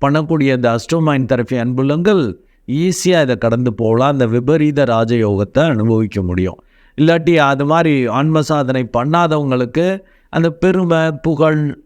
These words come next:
அதிகாரம், ஆணவம் இதெல்லாம் வரும். கொஞ்சம் பார்த்துக்கணும். இல்லாட்டி விரயமாகும், நிம்மதி சந்தோஷம் இல்லாம போயிடும். ரொம்ப நீண்ட நாள் இருக்கக்கூடியவங்க, இல்ல நல்ல பங்குதாரர்கள், நல்ல வேலை ஆட்கள்,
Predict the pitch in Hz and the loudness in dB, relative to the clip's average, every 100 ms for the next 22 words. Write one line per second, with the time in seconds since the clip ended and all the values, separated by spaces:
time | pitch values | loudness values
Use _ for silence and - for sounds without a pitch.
0 | - 135 143 143 175 170 151 135 131 135 | -2 0 0 0 0 2 2 0 -2 -4
1 | 120 135 156 147 123 127 123 127 110 110 | -2 0 2 0 0 -2 -2 0 0 0
2 | 113 90 92 98 - _ _ _ _ - | 0 0 -2 -4 -8 _ _ _ _ -4
3 | 170 175 147 92 107 107 - 95 95 - | 0 2 2 2 2 0 0 -6 -6 -2
4 | 135 151 165 131 110 113 123 113 107 104 | 2 2 2 2 2 2 2 2 0 0
5 | 151 147 _ _ _ 117 131 151 147 135 | -2 -4 _ _ _ 2 4 4 2 0
6 | 131 117 131 127 123 104 98 110 110 107 | 0 0 0 0 2 2 2 2 2 0
7 | 95 98 117 151 175 202 175 123 - - | 2 0 0 0 0 2 2 0 -10 -10
8 | 104 113 127 127 135 131 156 180 156 127 | 0 2 4 2 2 0 0 2 2 0
9 | 120 139 113 117 113 110 110 113 117 113 | -2 -2 0 2 2 2 2 0 0 0
10 | 104 104 113 151 185 185 135 123 127 135 | 0 0 0 0 0 0 0 -2 0 0
11 | 120 107 104 95 110 113 107 107 135 170 | 0 0 0 0 0 0 0 0 2 2
12 | 147 113 113 120 104 101 - 117 104 - | 2 0 0 0 0 -4 -2 0 0 -4